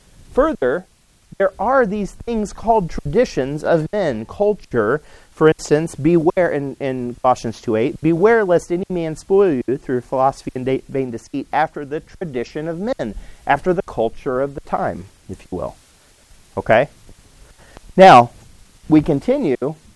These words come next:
Paul uses the word nature. You can tweet this if you want.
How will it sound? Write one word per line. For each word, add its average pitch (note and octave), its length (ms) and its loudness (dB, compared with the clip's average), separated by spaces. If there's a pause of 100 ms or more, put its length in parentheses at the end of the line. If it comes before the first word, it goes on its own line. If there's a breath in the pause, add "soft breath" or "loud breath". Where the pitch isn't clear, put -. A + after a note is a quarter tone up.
(180)
Paul - 340 4
uses F#3 480 0
the F3 100 -2
word E3+ 200 0
nature. G3+ 680 4 (1800 loud breath)
You B2+ 60 -6
can A#2 160 0
tweet B2 280 -6
this - 200 -8
if - 140 -10
you F#2 60 -6
want. F2 160 -6